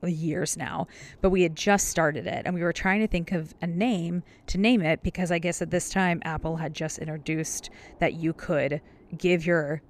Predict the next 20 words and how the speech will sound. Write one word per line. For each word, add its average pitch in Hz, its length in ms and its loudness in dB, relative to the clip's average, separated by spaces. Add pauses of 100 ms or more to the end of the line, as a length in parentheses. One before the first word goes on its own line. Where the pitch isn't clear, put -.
(140)
group 180 360 2
text - 360 -4
message 135 640 -4 (100)
an 170 100 -4
actual 151 760 -2 (100)
name. 165 480 0 (140)
And 170 640 0 (460)
Whitney 170 840 2 (480)
accidentally, 175 1000 2 (340)
she 220 220 2
meant 220 260 4
to 302 100 -6
respond 185 520 0
to 175 120 0
a 165 60 0
text - 640 -4
in 170 180 0
the 170 80 -2
group 160 400 -2
text - 540 -6